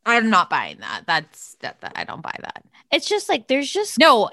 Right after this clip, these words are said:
Speaker 1: the reason why she's going crazy is because she didn't wanna be labeled as, like, the girl that doesn't see color. And then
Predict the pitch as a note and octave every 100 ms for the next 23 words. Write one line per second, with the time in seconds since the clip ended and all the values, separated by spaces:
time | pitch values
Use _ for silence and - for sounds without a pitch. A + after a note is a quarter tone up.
0 | F3+ A3+ G#3+ D4+ D4 C#4+ C#4+ B3+ B3+ B3
1 | G#3+ G#3 G3+ F3 E3 F3 E3 F3+ F3 F3+
2 | F3 - _ _ _ _ - - A3 B3
3 | C4 C#4+ D4+ E4 C4+ F3+ E3+ E3 E3+ F3
4 | - E3+ E3 D#3+ D#3 E3+ - _ E3 E3
5 | F#3 F3+ D#3+ - - D#3+ E3+ E3 G3 G3+
6 | G#3 G3+ - G3 F#3+ D#3+ D3+ D#3 F#3+ -
7 | - - F3+ F3+ E3+ E3+ F3